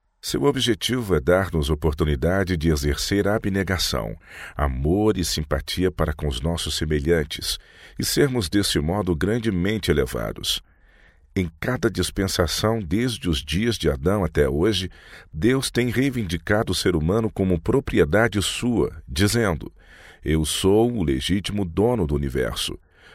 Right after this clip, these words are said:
Por isso peço que me consagrem suas primícias, tragam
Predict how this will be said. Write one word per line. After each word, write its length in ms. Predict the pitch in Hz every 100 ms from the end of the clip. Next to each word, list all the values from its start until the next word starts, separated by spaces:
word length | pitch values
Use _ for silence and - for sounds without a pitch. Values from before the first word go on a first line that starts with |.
| -
Por 160 | - 131
isso 240 | 143 131
peço 340 | - 143 - 101
que 120 | 90
me 100 | 85
consagrem 720 | - 71 - - 95 85 78
suas 260 | - 78 -
primícias, 760 | 76 69 78 67 - - - - - - -
tragam 480 | 92 107 98 104